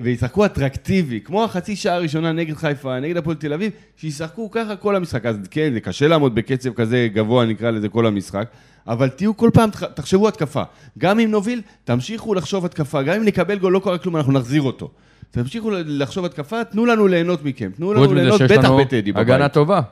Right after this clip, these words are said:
Speaker 2: שאני סומך עליהם
Speaker 1: נכון,
Speaker 2: טוב מאוד,
Speaker 1: ות-,
Speaker 2: בטח.
Speaker 1: בדיוק. ששחקני ההתקפה יסמכו על שחקני ההגנה, או על משחק ההגנה של כל הקבוצה, ו-, ו-, ו-,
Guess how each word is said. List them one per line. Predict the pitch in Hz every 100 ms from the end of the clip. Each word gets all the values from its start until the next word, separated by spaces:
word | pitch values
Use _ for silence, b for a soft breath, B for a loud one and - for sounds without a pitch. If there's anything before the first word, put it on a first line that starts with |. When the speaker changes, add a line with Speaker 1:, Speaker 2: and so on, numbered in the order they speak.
| _
Speaker 2:
שאני | 104 104
סומך | 104 127 143
עליהם | 147 151 143
Speaker 1:
נכון, | 143 170
Speaker 2:
טוב |
מאוד, | 170 170 170
Speaker 1:
ות-, |
Speaker 2:
בטח. | 139 202 226
Speaker 1:
בדיוק. | 262 143 B B
ששחקני | - 156 - 175 226
ההתקפה | 214 208 190 247
יסמכו | 226 - 202 190 254
על | 226
שחקני | 208 214 202
ההגנה, | 196 180 170 165 170
או | 175
על | 156
משחק | 156 196 196
ההגנה | 180 135 143
של | 147 143
כל | 190 180
הקבוצה, | 123 117 - 180 254 b b _
ו-, | 117 151
ו-, | 165 165
ו-, | 147